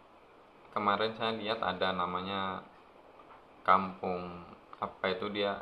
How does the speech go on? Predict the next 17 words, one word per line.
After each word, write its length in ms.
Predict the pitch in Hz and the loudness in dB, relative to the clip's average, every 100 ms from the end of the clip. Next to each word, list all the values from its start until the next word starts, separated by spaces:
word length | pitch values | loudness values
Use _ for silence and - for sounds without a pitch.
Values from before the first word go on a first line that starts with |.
| - - - - - - - - - - | -10 -20 -20 -20 -20 -20 -20 -20 -16 -8
khusus 480 | 101 - 104 - - - | -6 -4 -6 -8 -12 -8
untuk 240 | 104 98 98 | -2 4 4
anak-anak 640 | 98 95 92 98 104 - - - - - - - - - - - - | 4 2 2 2 0 -2 -4 -18 -20 -20 -20 -20 -20 -20 -20 -20 -2
permain, 480 | 107 101 98 101 101 104 - - - | 0 2 0 0 -4 -10 -16 -20 -10
ngenalin 480 | 104 101 98 101 107 | -4 0 2 2 0
anak-anak 480 | 104 101 95 104 104 | 0 2 0 0 0
permainan 480 | 104 98 95 98 98 98 98 95 101 | 2 2 0 0 -2 -2 -4 -6 -4
zaman 320 | 98 90 90 | 0 2 2
dulu 320 | 90 90 87 85 | 0 -4 -6 -8
itu 160 | 87 110 | -6 4
ada. 320 | 98 87 85 82 - - - - - - - - - - | 4 4 -2 -8 -16 -20 -20 -20 -20 -20 -20 -20 -20 -10
Kampungnya 720 | 98 98 95 92 95 98 95 - - | -8 -6 -4 -4 -2 -4 -4 -8 -6
namanya 480 | 95 90 92 95 92 | -2 -2 -2 -6 -8
apa 240 | - 92 | -6 -4
itu 160 | 87 - | -4 -6
lupa 480 | 87 87 - - - | -12 -14 -16 -18 -16
saya. 160 | - | -16